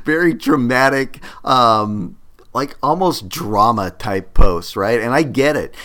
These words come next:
And a lot of you have made fun of me. Good for you, man. Have a laugh. But I want to live a dramatic life. I want to live an adventurous life.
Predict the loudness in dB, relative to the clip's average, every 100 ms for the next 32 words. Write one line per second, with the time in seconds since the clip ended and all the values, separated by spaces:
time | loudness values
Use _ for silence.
0 | -12 -4 0 4 4 4 -2 -2 -2 -4
1 | -2 -2 -2 -4 -6 -10 -2 -2 -2 -6
2 | -4 -2 -2 -4 -4 -8 -12 -12 -4 -2
3 | 0 0 0 -2 -6 -20 -20 -20 -20 -20
4 | -20 -20 -20 -20 -20 -20 -20 _ -20 -20
5 | -20 _ -4 0 0 0 0 2 2 2
6 | 0 -4 -2 0 -2 -2 -2 0 0 -4
7 | -8 -12 -14 0 0 2 0 0 0 0
8 | 0 0 -2 -4 -4 -6 -4 -2 -2 -2
9 | -10